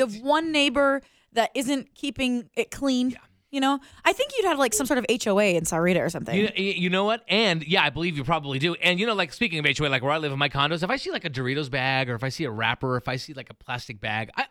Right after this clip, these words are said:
Speaker 2: always pick it up 'cause it, aesthetically, it does ruin the community or however you wanna say it, your neighborhood. It's not a good look. We also put this on our Facebook, and Nadine said, "Really? Be thankful. If this is the biggest problem you have,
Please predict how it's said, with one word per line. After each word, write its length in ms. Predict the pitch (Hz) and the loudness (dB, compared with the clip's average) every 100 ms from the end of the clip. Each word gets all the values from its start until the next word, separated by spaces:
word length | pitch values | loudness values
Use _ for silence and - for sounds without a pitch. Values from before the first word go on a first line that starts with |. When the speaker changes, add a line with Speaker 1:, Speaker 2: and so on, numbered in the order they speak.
| - | -4
Speaker 2:
always 240 | 156 160 | -4 -4
pick 160 | - 127 | -6 -6
it 60 | 120 | -6
up 80 | - | -6
'cause 140 | 143 | -8
it, 100 | 139 151 | -4 -2
aesthetically, 680 | 151 - 190 190 139 117 - _ - | -2 -2 -4 -2 -2 -4 -6 _ -12
it 180 | 147 - | -12 -4
does 280 | 175 175 147 | -2 -2 -4
ruin 520 | 135 175 143 131 135 - _ _ _ _ _ _ | -2 0 0 0 -2 -8 _ _ _ _ _ _
the 60 | 160 | -8
community 640 | - 151 135 147 113 85 | -4 -2 0 -2 -4 -8
or 100 | 85 | -10
however 260 | 107 107 120 | -8 -4 -2
you 100 | 117 | -2
wanna 160 | 110 107 | -4 -4
say 160 | 135 | -4
it, 60 | 113 | -2
your 100 | 120 | -2
neighborhood. 420 | 127 117 82 85 | -2 -4 -10 -12
It's 160 | 120 113 | -10 -4
not 240 | 147 180 - | 0 0 0
a 80 | |
good 240 | 123 151 131 | -2 -2 -2
look. 220 | 151 - - _ | -4 -6 -18 _
We 100 | 160 | -2
also 280 | 254 262 160 | -2 -2 -4
put 220 | 151 180 - | -2 -4 -2
this 300 | 139 - - _ _ _ _ | -4 -4 -12 _ _ _ _
on 220 | 180 170 | 2 4
our 220 | 160 147 127 | 2 0 2
Facebook, 540 | 247 277 - 131 - 147 | 0 0 -2 -6 -4 -2
and 180 | 151 | -2
Nadine 540 | 165 214 180 220 156 139 _ _ _ _ - | 0 0 2 2 2 -2 _ _ _ _ -4
said, 280 | 185 160 151 | -2 0 2
"Really? 440 | 254 330 302 - _ _ _ | 2 2 -2 -4 _ _ _
Be 160 | 269 208 | 0 2
thankful. 480 | 247 240 170 143 | 2 2 2 -2
If 60 | 127 | 0
this 200 | 208 - | -2 -4
is 80 | 143 | -8
the 80 | 135 | -2
biggest 300 | - 196 - | -2 -2 -4
problem 260 | 208 190 | -4 -2
you 120 | 202 | -2
have, 340 | 190 208 214 | -2 -2 -4